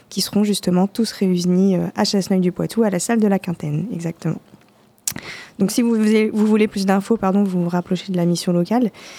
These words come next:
mais, euh, je saute direct vers un autre événement et un autre secteur d'activité, puisque le lundi douze février après-midi, c'est du sport qu'on va parler à la mission locale.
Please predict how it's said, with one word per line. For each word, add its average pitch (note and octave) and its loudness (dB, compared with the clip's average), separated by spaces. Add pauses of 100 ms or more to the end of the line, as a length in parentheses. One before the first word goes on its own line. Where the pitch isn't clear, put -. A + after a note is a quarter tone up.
(160)
mais, F#3 4
euh, F#3 4
je G3+ 2
saute G#3+ 0
direct G#3 0
vers F#3 2
un E3 4
autre C4+ -2
événement E3 0
et F#3+ 2
un F#3 4
autre G3+ -2
secteur F#3+ -2
d'activité, F3+ 0 (460)
puisque - -2
le F3+ 4
lundi F3 2
douze G#3 0
février F3+ 2
après-midi, E3+ 0
c'est G#3 0
du G3+ 2
sport - -2
qu'on - -4
va F3 2
parler E3+ 0
à D#3 -2
la D#3+ -2
mission F3 -2
locale. E3+ -4